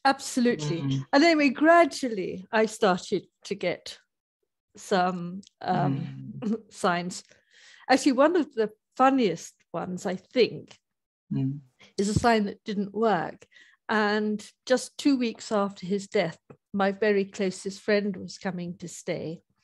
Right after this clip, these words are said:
Speaker 2: Mm.
Speaker 1: And, um, I, just before she arrived, decided that I would ask for a sign because all my friends were getting them. And so
Speaker 2: <laughs>
Speaker 1: I,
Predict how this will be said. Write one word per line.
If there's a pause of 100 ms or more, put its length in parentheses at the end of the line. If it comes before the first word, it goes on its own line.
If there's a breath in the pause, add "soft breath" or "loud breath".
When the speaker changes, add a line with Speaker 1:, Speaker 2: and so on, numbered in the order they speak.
Speaker 2:
Mm. (240)
Speaker 1:
And, (140)
um, (2250 soft breath)
I, (160)
just
before
she
arrived, (420 soft breath)
decided
that
I
would
ask
for
a
sign
because
all
my
friends
were
getting
them. (440 soft breath)
And
so (360)
Speaker 2:
<laughs>
Speaker 1:
I,